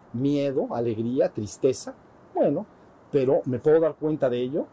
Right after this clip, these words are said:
Ah, entonces hay dos operaciones. Está el que se da cuenta y de lo que se da cuenta. Entonces ya en la psicología hay un, más allá de la mente, empiezan a hablar de un awareness, un estado de alerta, de un ser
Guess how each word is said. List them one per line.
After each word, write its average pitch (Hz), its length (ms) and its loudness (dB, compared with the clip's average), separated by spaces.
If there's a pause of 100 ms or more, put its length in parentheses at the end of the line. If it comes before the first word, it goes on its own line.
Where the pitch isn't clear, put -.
(180)
Ah, 180 200 -2
entonces 127 300 -2
hay 175 60 -2
dos 156 140 0
operaciones. 117 880 -4
Está 127 200 -2
el 156 100 -2
que 135 100 -4
se 127 140 0
da 147 120 0
cuenta 190 680 0
y 175 100 0
de 131 180 2
lo 156 360 2
que 135 120 0
se 120 160 -4
da 104 140 -4
cuenta. 117 600 -6 (1080)
Entonces 147 380 -2
ya 131 100 4
en 127 80 0
la 127 80 -2
psicología 143 720 -2
hay 123 120 -2
un, 123 300 -4 (340)
más 123 200 -4
allá 127 260 2
de 120 140 0
la 113 200 -2
mente, 139 840 -2 (640)
empiezan 123 540 -4
a 123 40 -2
hablar 120 260 -2
de 113 100 -4
un 123 180 -4 (280)
awareness, 120 760 -2
un 127 120 -2
estado 120 400 -2
de 107 140 -4
alerta, 127 680 -4 (440)
de 123 140 0
un 143 140 0
ser 156 400 0